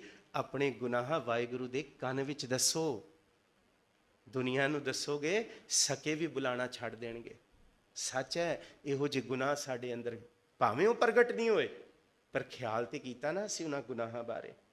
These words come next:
ਸ਼ਬ ਕਹਿੰਦੇ ਰਾਤ ਨੂੰ, ਰੋਜ਼ ਕਹਿੰਦੇ ਦਿਨ ਨੂੰ।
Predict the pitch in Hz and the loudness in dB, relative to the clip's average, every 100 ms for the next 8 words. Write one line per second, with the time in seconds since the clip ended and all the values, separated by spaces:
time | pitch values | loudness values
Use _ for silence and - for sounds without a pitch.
0 | _ _ _ _ _ - - 165 170 165 | _ _ _ _ _ 4 10 10 10 6
1 | 160 165 147 123 117 - 151 196 - _ | 4 4 4 6 4 2 -6 -8 -14 _
2 | _ _ - _ 127 139 156 170 - 139 | _ _ -20 _ 0 6 6 6 4 4
3 | 139 127 113 113 117 113 | 4 2 2 -2 -4 -8